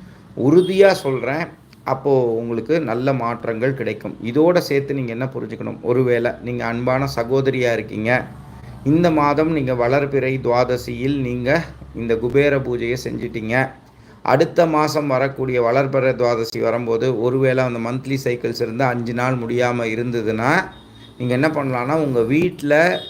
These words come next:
வேற யாராவது இருந்தாங்கன்னா, அதாவது உங்க வீட்ல பையன் இருப்பாங்க, இல்ல பொண்ணு இருப்பாங்க, இல்ல உங்க கணவர் இருப்பாங்க, இல்ல உங்க மனைவி இருப்பாங்க, யார்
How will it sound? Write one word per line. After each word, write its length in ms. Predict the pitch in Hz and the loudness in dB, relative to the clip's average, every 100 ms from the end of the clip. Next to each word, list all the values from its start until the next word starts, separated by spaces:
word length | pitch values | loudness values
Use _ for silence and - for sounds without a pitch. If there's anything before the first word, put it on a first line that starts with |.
| 117 | -2
வேற 220 | 131 139 139 | 0 2 2
யாராவது 460 | 131 127 143 151 139 | 0 0 0 0 0
இருந்தாங்கன்னா, 600 | 131 139 131 123 120 123 117 | 0 2 2 0 -2 -2 -2
அதாவது 220 | 113 135 | 0 0
உங்க 100 | 127 123 | 0 -4
வீட்ல 160 | 123 120 123 | -4 -2 -2
பையன் 280 | 123 131 117 | 0 0 0
இருப்பாங்க, 340 | - 113 113 117 | 0 -2 -2 0
இல்ல 120 | 117 117 | 0 0
பொண்ணு 240 | 117 127 127 | -2 0 -2
இருப்பாங்க, 320 | 113 117 117 117 | -2 -2 -2 -2
இல்ல 140 | 117 | -2
உங்க 120 | 117 110 | -2 -4
கணவர் 300 | 117 131 131 117 | -2 0 0 0
இருப்பாங்க, 360 | 113 117 113 117 117 | -2 -4 -2 -2 -2
இல்ல 160 | 123 123 | -2 -2
உங்க 140 | 120 117 | -2 -4
மனைவி 220 | 123 131 120 | -2 -2 -2
இருப்பாங்க, 340 | 117 113 123 131 - - - - - 113 123 | -2 -2 -4 -6 -12 -20 -20 -18 -10 4 6
யார் 320 | 120 170 196 | 8 6 4